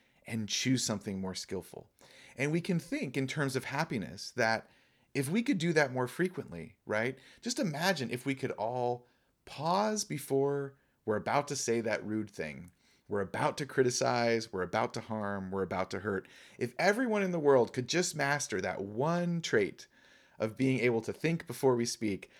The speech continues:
imagine how much kinder and how much more loving the universe would be if we could just get that one thing under our <laughs> belt. So managing our impulse, right? Our impulse to condemn, our impulse to,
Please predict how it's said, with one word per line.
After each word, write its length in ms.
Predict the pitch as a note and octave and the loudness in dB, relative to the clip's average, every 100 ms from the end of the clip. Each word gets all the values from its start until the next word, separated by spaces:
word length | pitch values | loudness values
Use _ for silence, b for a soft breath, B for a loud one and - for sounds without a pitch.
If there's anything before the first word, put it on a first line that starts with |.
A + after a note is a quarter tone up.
| B - | B -6
imagine 540 | G#2+ A#2+ F#3+ G3 F#3+ | -2 2 4 2 2
how 140 | C#3 | 0
much 220 | C3 B2+ - | 0 -2 -2
kinder 580 | C3 B2+ A#2 G#2 G2 - | 0 2 2 2 0 -2
and 120 | G#2+ | -2
how 100 | B2+ | 0
much 220 | A#2 A2+ | -2 0
more 120 | A2 | -2
loving 460 | G2+ G2+ A2+ G#2+ G2+ | 0 2 2 2 0
the 60 | |
universe 460 | F#2+ F#2+ F2 F2 - | -2 -2 -4 -8 -8
would 120 | F2 | -8
be 240 | F#2 E2 B B - | -6 -6 B B -4
if 100 | B2+ | 0
we 80 | |
could 120 | C#3+ D#3+ | 0 2
just 200 | C4 A#3 | 2 2
get 140 | A3+ | 2
that 160 | G3+ F3 | 4 6
one 180 | E3+ | 4
thing 180 | E3+ D#3 | 4 2
under 180 | C#3 B2 | 4 4
our 100 | A#2+ | 2
<laughs> 0 | |
belt. 460 | B2+ A#2+ C3 - - B B B B | 0 2 2 0 -8 B B B B
So 380 | - E3+ E3 D#3+ b b b - | 6 8 8 4 b b b -6
managing 580 | C3+ D3 C4 G#3+ G3 F#3 | -2 2 4 4 4 4
our 160 | D#3 - | 4 2
impulse, 640 | G#3 G3 C3+ F#2+ - - | 0 2 0 0 -4 -6
right? 240 | B2 D3 C3 | -4 -4 0
Our 300 | C3 C3 C3 | 4 4 2
impulse 380 | F3 E3+ D#3+ D3 | -2 0 0 0
to 120 | C3+ | -4
condemn, 760 | - A#2+ G#2 B2 D3 G#2+ F#2+ F#2 | -6 -6 -2 2 4 2 0 -2
our 120 | G#2 | -2
impulse 400 | C3+ C#3 C3+ B2 | -2 -4 -4 -4
to, 120 | - | -6